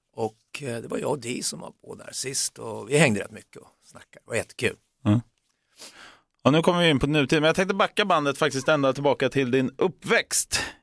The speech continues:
Speaker 2: i Upplands Väsby. Hur var det att
Speaker 1: Okej.
Speaker 2: växa upp där?
Speaker 1: Det var helt okej. Det som stod ut med Upplands Väsby var väl just det, att det var många musiker där.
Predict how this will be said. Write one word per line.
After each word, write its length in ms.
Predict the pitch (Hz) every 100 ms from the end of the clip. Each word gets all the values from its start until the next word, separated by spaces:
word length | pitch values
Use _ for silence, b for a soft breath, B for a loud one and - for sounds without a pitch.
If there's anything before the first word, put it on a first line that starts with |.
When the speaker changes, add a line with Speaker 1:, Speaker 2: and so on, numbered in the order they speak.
| _ -
Speaker 2:
i 100 | 156
Upplands 320 | 151 160 -
Väsby. 380 | 156 202 - 139
Hur 60 | 151
var 120 | 165
det 20 |
att 40 | 135
Speaker 1:
Okej. 20 | 160
Speaker 2:
växa 160 | - 143
upp 160 | -
där? 220 | - 80 - _ _ _ _ _ _ _ _ _ _ _ _ 135
Speaker 1:
Det 60 |
var 100 | 185
helt 220 | 196 -
okej. 360 | - 196 220 170 131 - 139
Det 140 | 151 165
som 220 | 160 147
stod 300 | - 160 127
ut 220 | 131 -
med 80 | 233
Upplands 300 | - 175 -
Väsby 260 | 120 - 110
var 300 | 110 160 208
väl 300 | 277 - 143
just 380 | 113 117 - -
det, 140 | 110
att 100 | 104
det 60 | 117
var 100 | 120
många 220 | 123 104
musiker 420 | 98 90 - 90 87
där. 160 | -